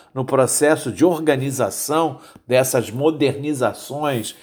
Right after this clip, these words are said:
que vão ser feitas nesse Estado, na medida em que esse Estado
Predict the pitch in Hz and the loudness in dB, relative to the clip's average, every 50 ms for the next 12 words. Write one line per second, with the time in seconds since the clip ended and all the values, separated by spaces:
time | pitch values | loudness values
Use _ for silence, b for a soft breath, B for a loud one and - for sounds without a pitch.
0 | B B B B - 123 117 107 127 131 127 - 135 123 - - - 139 135 135 | B B B B 0 0 2 2 2 2 2 2 2 2 0 0 0 0 0 0
1 | - 131 110 101 110 110 110 - 175 170 - - - 135 135 143 143 156 B B | 0 0 -2 0 -2 -4 -4 -4 -6 -6 -4 2 4 6 6 6 4 2 B B
2 | B B B _ - 160 160 160 151 127 131 135 131 151 139 131 123 123 117 110 | B B B _ 0 0 0 0 -2 -4 -4 -2 0 0 0 2 2 2 2 2
3 | - - - - - - 135 135 139 147 151 B | 2 -2 -4 -2 2 6 8 8 8 6 4 B